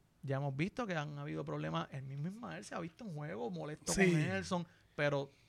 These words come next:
Speaker 1: ustedes han visto que, no, que Nelson Colón lo votaron porque es que los jugadores no lo querían. No, eso no pasa en Bayamón.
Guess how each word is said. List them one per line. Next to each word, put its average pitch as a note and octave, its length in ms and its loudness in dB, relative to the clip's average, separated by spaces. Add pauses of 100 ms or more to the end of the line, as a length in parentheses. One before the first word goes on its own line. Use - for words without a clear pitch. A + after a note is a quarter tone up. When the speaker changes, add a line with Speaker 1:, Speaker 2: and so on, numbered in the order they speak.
(120)
Speaker 1:
ustedes E3 300 -4
han G#3 180 -2
visto A3 280 -6
que, F#3+ 300 -10 (240)
no, E3+ 160 2
que C#3+ 80 -4
Nelson C3+ 300 -8
Colón C#3+ 200 -8
lo D#3+ 60 -4
votaron E3 440 0
porque C#3+ 140 -6
es C#3 60 -10
que D#3 80 -4
los D3+ 100 -2
jugadores D3+ 260 -4
no D#3 40 -2
lo D3+ 80 -2
querían. D#3 200 -6 (100)
No, B2 180 -12 (100)
eso - 140 -14
no D3 120 -4
pasa D3+ 260 -12
en C#3 80 -8
Bayamón. - 340 -12